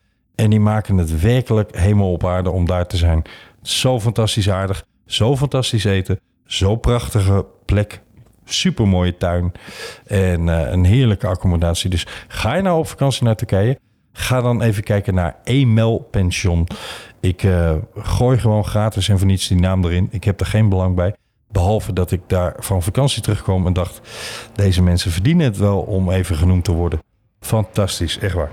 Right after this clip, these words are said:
Ehm, tot zover deze reclame. Jorn,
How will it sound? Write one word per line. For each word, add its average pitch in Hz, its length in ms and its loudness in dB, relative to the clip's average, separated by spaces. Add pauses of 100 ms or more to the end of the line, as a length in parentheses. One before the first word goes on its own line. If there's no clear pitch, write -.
Ehm, 156 300 0 (340)
tot - 260 -2
zover 151 540 -2
deze 120 400 0
reclame. 131 500 0
Jorn, 190 480 0